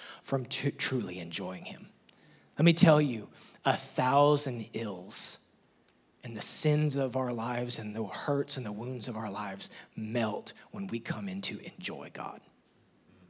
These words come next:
Like, receive his pleasure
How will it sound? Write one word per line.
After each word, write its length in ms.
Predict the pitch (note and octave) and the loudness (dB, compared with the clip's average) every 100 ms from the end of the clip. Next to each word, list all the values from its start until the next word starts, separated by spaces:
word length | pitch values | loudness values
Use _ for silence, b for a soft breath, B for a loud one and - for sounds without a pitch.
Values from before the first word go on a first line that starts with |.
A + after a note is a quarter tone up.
| _ _ _ _ - | _ _ _ _ -10
Like, 300 | - - - _ _ _ _ _ _ _ _ | -6 -6 -10 _ _ _ _ _ _ _ _
receive 640 | B2 - - A2+ G#2+ G#2 | 2 4 4 2 0 -4
his 300 | - G2+ E2+ | -6 -4 -2
pleasure 580 | - - C#2 C2+ - - | -2 -4 -10 -8 -8 -8